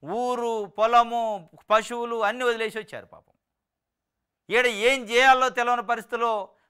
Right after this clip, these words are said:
పనికి రాని ఇల్లు కట్టి, ఇసుక ఉంటది, సిమెంట్ ఉండదు, అట్లాంటి ఇల్లు కట్టారు. కూలిపోతున్నాయి, తూలిపోతున్నాయి.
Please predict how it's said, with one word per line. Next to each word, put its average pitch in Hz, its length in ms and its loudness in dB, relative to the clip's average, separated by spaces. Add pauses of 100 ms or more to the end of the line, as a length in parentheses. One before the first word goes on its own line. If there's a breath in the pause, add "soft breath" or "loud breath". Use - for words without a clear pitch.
(120)
పనికి 226 340 0
రాని 254 300 6
ఇల్లు 247 200 -4
కట్టి, 226 560 -6 (440)
ఇసుక 196 280 -8
ఉంటది, 254 320 -2
సిమెంట్ 233 360 -8
ఉండదు, 214 460 -8
అట్లాంటి 214 400 -2
ఇల్లు 226 140 -10
కట్టారు. 147 380 -10 (440)
కూలిపోతున్నాయి, 240 680 -2
తూలిపోతున్నాయి. 233 880 -6